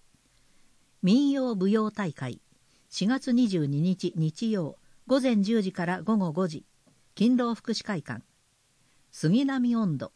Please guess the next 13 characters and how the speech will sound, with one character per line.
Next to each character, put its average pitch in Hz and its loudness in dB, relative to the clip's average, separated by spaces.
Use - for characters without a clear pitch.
ほ 139 -6
か。 - -14
問 262 -2
い 269 -2
合 247 -2
わ 233 -4
せ 220 -6
は 202 -4
区 - -10
民 190 4
謡 220 2
連 185 0
盟 123 -4